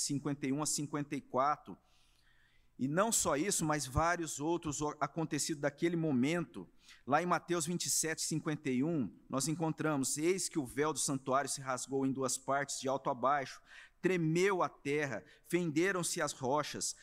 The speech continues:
abriram-se os sepulcros e muitos corpos de santos que dormiam ressuscitaram."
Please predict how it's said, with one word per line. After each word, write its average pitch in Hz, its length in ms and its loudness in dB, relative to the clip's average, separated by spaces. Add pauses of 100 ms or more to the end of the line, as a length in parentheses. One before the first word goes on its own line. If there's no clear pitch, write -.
(220)
abriram-se 180 800 0
os - 220 0
sepulcros 175 840 -2
e 143 60 2
muitos 196 560 0
corpos 160 500 0
de 156 120 -6
santos 170 520 -2
que 170 140 -6
dormiam 151 580 0 (280)
ressuscitaram." 151 1080 0